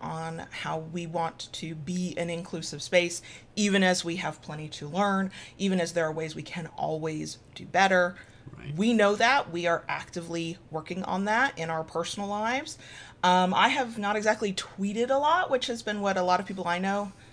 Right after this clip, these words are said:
Speaker 1: that they have done, that that feels right to them. My thing is to get really quiet and to just pay attention and to read and to learn and to listen to the people who actually know, 'cause I don't know. I've got all the white privilege, thank you.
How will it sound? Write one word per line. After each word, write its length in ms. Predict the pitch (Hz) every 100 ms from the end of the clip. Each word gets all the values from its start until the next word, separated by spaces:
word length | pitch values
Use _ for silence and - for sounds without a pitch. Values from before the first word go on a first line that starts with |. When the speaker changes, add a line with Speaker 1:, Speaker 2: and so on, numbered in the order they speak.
| -
Speaker 1:
that 140 | -
they 100 | 175
have 180 | 185 185
done, 300 | 202 208 208
that 160 | 170 -
that 200 | 151 -
feels 320 | - 175 165
right 340 | 180 196 - -
to 100 | 196
them. 300 | 196 196 196 - - - -
My 480 | 175 185 202 214 226
thing 580 | - 220 214 208 214 208 - -
is 280 | 190 185 - -
to 100 | 185
get 180 | 170
really 160 | - 165
quiet 500 | - 202 196 196 185
and 100 | -
to 80 | 165
just 220 | 160 160
pay 160 | - 165
attention 540 | 165 175 185 185 185 185 - -
and 120 | 160 151
to 100 | 151
read 380 | 156 202 196 -
and 80 | 147 135
to 100 | 151
learn 420 | 170 196 190 185 - - -
and 140 | 165 165
to 120 | 165
listen 460 | 175 226 240 214 202
to 100 | 185
the 80 |
people 300 | 170 190 180
who 140 | 170 165
actually 380 | 160 - 156 151
know, 560 | 156 170 180 226 392 -
'cause 300 | - 135 131 -
I 180 | 107 139
don't 220 | 185 240
know. 340 | 175 190 240
I've 240 | 185 170 190
got 220 | 185 196
all 240 | 185 254
the 100 | 190
white 240 | 170 165 -
privilege, 400 | 165 165 165 -
thank 240 | 175 233
you. 180 | 247